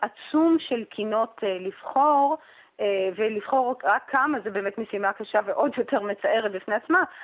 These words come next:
אבל אני אתחיל עם אחת הקינות הקדומות ביותר שנשתמרה מתקופת הפיוט הארץ ישראלי הקדם קלאסי, שזה סביב המאה החמישית או השישית, ומי ש-,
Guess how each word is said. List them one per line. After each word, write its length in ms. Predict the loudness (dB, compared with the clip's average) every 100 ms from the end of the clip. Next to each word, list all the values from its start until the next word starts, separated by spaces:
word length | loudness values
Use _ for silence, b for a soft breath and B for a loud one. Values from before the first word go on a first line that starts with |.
| B -4
אבל 180 | -2
אני 160 | 0 0
אתחיל 380 | -2 0 2 4
עם 200 | 2 0
אחת 300 | -2 -2 2
הקינות 580 | 2 0 -4 -4 -2 0
הקדומות 760 | 0 0 -4 -10 -4 0 0 -2
ביותר 540 | -4 -4 0 0 2 0
שנשתמרה 1080 | -4 -4 -4 -12 -18 -12 -10 -4 -2 2 0
מתקופת 480 | -2 -6 -4 -2
הפיוט 360 | -4 -6 -6 -2
הארץ 360 | -2 0 -2 -4
ישראלי 500 | -12 -6 -4 -2 -2
הקדם 420 | -2 -2 -4 -2 -2
קלאסי, 680 | -2 2 2 -2 -4 -2 -2 B B _
שזה 380 | -10 -8 -6 -8 -10
סביב 220 | -10 -4
המאה 400 | -4 -2 -2 -2 -4
החמישית 640 | -6 -8 -8 -10 -10 -4
או 60 |
השישית, 640 | -4 -4 -10 -16 -6 -6 -6 B B B -10
ומי 300 | -4 0 0
ש-, 120 | 0